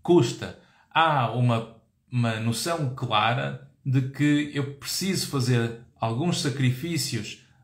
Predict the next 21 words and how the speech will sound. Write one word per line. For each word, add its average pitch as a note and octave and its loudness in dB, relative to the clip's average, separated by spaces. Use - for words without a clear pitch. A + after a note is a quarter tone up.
de C3 2
responsabilidade C3+ 0
individual C3 0
e C3+ 0
de B2+ -2
competências D3+ -2
que - -8
eu B2 -4
tenho A#2+ 0
que - -18
desenvolver A2+ -4
para D#3 -2
conseguir D#3 -2
isso. - -4
Porque - -10
o E3+ 0
mundo F3+ 4
é F3+ 4
o F3 0
que D#3 -2
é. B2+ -2